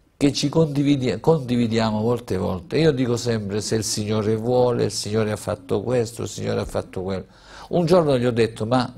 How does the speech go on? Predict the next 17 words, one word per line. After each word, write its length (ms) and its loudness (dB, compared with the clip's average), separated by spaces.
non 460 0
ti 140 0
pare 680 0
che 180 6
esagero 680 2
quando 360 0
dico: 280 -2
'Il 60 0
Signore 460 -2
ha 40 -2
fatto 440 -4
questo, 400 -2
il 80 -2
Signore 300 -6
ha 40 -6
fatto 480 -6
quello'?" 520 -8